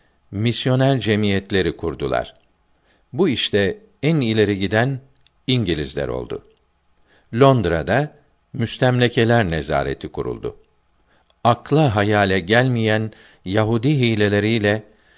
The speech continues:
ve askeri ve siyasi kuvvetler ile İslamiyete saldırdılar. Müstemlekeler nezaretinin idare ettiği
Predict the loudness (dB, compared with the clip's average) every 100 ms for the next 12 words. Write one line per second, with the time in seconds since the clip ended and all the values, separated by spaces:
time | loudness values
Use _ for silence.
0 | _ 2 2 2 -6 -2 0 2 2 0
1 | -2 -2 0 0 -2 -6 -4 -6 -2 -2
2 | -2 -2 0 0 0 -2 _ _ _ _
3 | _ -8 -2 0 0 0 0 0 -2 -4
4 | -4 -6 -4 -6 -4 -4 -6 -8 _ _
5 | _ _ _ _ _ _ _ _ _ -4
6 | -4 2 2 4 2 2 2 4 2 0
7 | 0 -2 -2 -4 -6 -4 -6 -4 0 2
8 | 2 0 -2 -4 -2 -2